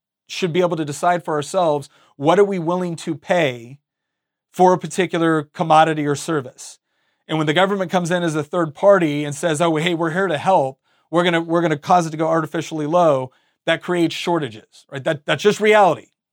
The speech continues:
right? Not even talking about the moral component of this. That's just reality, is that essentially they're taking the decision-making process away from us as consumers.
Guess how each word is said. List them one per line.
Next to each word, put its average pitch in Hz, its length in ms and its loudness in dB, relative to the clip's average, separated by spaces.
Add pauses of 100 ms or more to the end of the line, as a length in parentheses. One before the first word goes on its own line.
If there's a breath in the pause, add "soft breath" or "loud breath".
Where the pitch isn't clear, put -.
(100)
right? 143 160 -10
Not 175 140 4
even 202 160 2
talking 208 320 0
about 175 160 0
the 156 80 -6
moral 180 420 -4
component 180 560 -8
of 123 100 -10
this. 117 240 -14 (320 soft breath)
That's 156 240 -2
just 180 300 -4
reality, 160 500 0
is 123 120 -14
that 139 100 -8
essentially 170 400 -6
they're 147 100 -6
taking 170 400 -10
the 151 80 -10
decision-making 170 1300 -6
process 165 460 -2
away 160 240 0
from 165 160 -6
us 160 180 0
as 147 100 -14
consumers. 151 600 -8